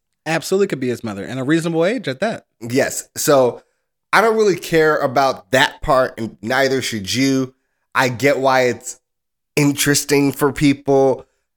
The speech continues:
Speaker 2: the gender stuff on this. I won't really play it out. Like, this is very common.
Speaker 1: We went through that in July.
Speaker 2: Yeah. So, like, this is very common,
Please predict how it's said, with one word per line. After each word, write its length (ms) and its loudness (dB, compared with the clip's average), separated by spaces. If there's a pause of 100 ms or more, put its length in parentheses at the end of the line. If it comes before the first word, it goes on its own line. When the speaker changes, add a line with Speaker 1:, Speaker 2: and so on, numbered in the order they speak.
(160)
Speaker 2:
the 100 2
gender 340 0
stuff 420 -2
on 200 0
this. 260 -2
I 100 0
won't 220 -4
really 200 -2
play 220 -2
it 80 -2
out. 220 -6
Like, 200 -8
this 200 -2
is 100 -4
very 300 2
common. 600 2 (540)
Speaker 1:
We 120 -4
went 200 0
through 100 0
that 200 2
in 340 -2
July. 520 -4 (360)
Speaker 2:
Yeah. 420 4
So, 420 4
like, 280 6
this 200 2
is 80 -2
very 320 2
common, 760 0